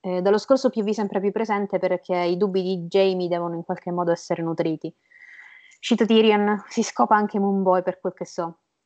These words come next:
Di nuovo in sottofondo ci viene ricordata che la città è piena di passeri e che sta effettivamente diventando un problema. Non solo in ci-, non solo la città è piena come un uovo, ma è anche difficile mantenere l'ordine.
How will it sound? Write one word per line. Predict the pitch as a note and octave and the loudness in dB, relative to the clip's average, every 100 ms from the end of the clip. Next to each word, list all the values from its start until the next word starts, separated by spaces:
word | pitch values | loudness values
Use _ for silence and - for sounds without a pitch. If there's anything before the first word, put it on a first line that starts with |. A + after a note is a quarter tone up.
| _ | _
Di | A3+ | 0
nuovo | A#3 G#3+ G3+ | 4 4 2
in | |
sottofondo | G3 A3 G#3 F#3+ F#3 | -4 -4 -4 -4 -4
ci | F#3 G#3 | -4 -2
viene | G3 | 0
ricordata | G3 G3 G3 F#3+ F3 | 0 2 2 0 0
che | F#3 | 0
la | |
città | F#3+ G#3 B3+ | 0 0 2
è | C4 | 2
piena | A#3 F#3 | 0 -2
di | F#3 | 0
passeri | D3+ - - E3+ A#3+ - _ _ _ _ _ _ _ _ - | -2 -4 -8 -6 -6 -8 _ _ _ _ _ _ _ _ -12
e | - | -2
che | B3 | -2
sta | - - G#3+ F#3+ | -2 2 4 4
effettivamente | F#3+ G#3 A3+ B3 A#3+ | -2 -4 -2 -2 -2
diventando | G3+ F#3+ G3 G3 | 0 0 0 -2
un | F3 | -2
problema. | E3+ E3 D#3 D#3 D#3+ _ _ _ _ _ _ _ _ | -4 -6 -8 -8 -10 _ _ _ _ _ _ _ _
Non | G#3+ B3 B3+ | 4 6 4
solo | B3+ G#3+ G3 F#3+ | 4 4 4 2
in | F#3 F3+ | -4 -6
ci-, | - F#3+ | -6 -2
non | G3 | 0
solo | G3 C4 | 2 2
la | G3+ | 2
città | - - | -2 0
è | G3+ G3 | 0 0
piena | - G3+ F3+ | 0 2 2
come | F#3+ B3+ | 0 0
un | A3+ | 2
uovo, | G3 | 0
ma | F3 | 0
è | F3+ | -2
anche | F3+ E3+ | -2 -4
difficile | E3+ - F3 D#3+ | -4 -6 -6 -4
mantenere | D#3+ D#3+ D#3 E3 E3 D#3+ | -2 -4 -4 -2 -2 -2
l'ordine. | D#3 D#3+ D#3+ D#3 E3 | -2 -2 -4 -6 -8